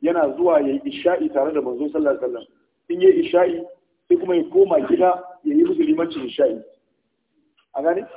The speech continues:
Wannan shine sallah saɓanin niyya. Sallah saɓanin niyya ya halatta a wajen Shafi'iyya, amma bai halatta ba wajen Malikiyya. Amma ga zahiri abin da ya fi rinjaye shine ya halatta. Saboda ga hadisin Mu'az, ga hadisin wannan saurayi, wannan yaro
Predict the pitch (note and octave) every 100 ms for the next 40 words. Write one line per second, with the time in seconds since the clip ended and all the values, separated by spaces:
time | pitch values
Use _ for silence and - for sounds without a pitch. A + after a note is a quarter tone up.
0 | - _ _ _ - F3+ E3 F3 E3 -
1 | G3 G3+ F#3 F#3+ D3 - D#3 D#3+ D#3+ E3+
2 | D#3+ A2+ - - _ _ _ _ _ _
3 | _ _ _ F3 F3+ E3+ D3+ C#3 E3 F3
4 | F3+ F3 D3+ F3 E3+ D#3 F#3 - C#3+ D3+
5 | E3 - C#3+ - F3 E3+ E3+ - - _
6 | _ - D3 F3 E3+ C#3+ D#3+ F3+ D#3+ D3+
7 | E3 D3 B2 - C#3 A#2 - _ _ _
8 | _ _ _ _ - D#3+ F3+ D3+ F3+ G3+
9 | F#3 E3+ D3 F#3 E3+ D#3+ E3+ E3+ F3+ E3+
10 | D3 E3+ F3 E3 D#3 D#3+ D3 B2+ C3+ -
11 | - _ _ _ _ _ _ _ _ D#3+
12 | C#3+ C#3+ C3+ F3 D#3+ C3 C#3 B2+ - _
13 | _ _ _ _ _ _ _ C3+ C#3 C#3
14 | F#3+ E3+ C#3 C3 E3 E3 E3 E3 F3 E3+
15 | D3 C#3 E3 F3 F3 E3+ E3 -